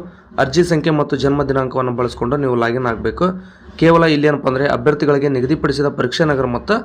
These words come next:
ಪರೀಕ್ಷೆ ದಿನಾಂಕದ ಬಗ್ಗೆ ತಿಳಿಸಲು ಅಷ್ಟೇ ಇದಾಗಿರೋದು. ಇಲ್ಲಿ ಒಟ್ಟಾರೆ ಎರಡು ಪತ್ರಿಕೆಗಳು ಇರ್ತಕ್ಕಂಥದ್ದು ತಮ್ಗೆ already, ಆ, ಗೊತ್ತಿರ್ತಕ್ಕಂಥ ವಿಚಾರ.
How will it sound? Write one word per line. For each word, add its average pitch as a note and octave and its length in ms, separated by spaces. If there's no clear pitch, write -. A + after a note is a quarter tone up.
ಪರೀಕ್ಷೆ C3 280
ದಿನಾಂಕದ D3 460
ಬಗ್ಗೆ C#3+ 320
ತಿಳಿಸಲು B2+ 420
ಅಷ್ಟೇ - 480
ಇದಾಗಿರೋದು. A#2+ 640
ಇಲ್ಲಿ F3 320
ಒಟ್ಟಾರೆ D3+ 360
ಎರಡು C#3+ 220
ಪತ್ರಿಕೆಗಳು C3+ 540
ಇರ್ತಕ್ಕಂಥದ್ದು B2+ 600
ತಮ್ಗೆ A#2+ 280
already, A#2 440
ಆ, A#2 260
ಗೊತ್ತಿರ್ತಕ್ಕಂಥ A#2 640
ವಿಚಾರ. B2 300